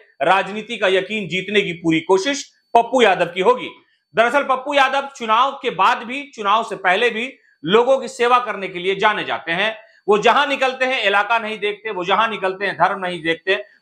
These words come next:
वो जहां निकलते हैं जात नहीं देखते और वो कहते हैं कि गरीबी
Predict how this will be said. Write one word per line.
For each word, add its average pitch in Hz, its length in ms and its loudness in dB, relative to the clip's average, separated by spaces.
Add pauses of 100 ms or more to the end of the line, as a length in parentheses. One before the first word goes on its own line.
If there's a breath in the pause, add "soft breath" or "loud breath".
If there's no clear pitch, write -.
वो 175 100 6
जहां 202 240 4
निकलते 185 340 0
हैं 180 120 0
जात 190 320 2
नहीं 165 180 -2
देखते 160 400 2 (300 loud breath)
और 190 160 6
वो 185 140 -6
कहते 185 300 -2
हैं 202 120 -6
कि 160 120 -4
गरीबी 208 540 -2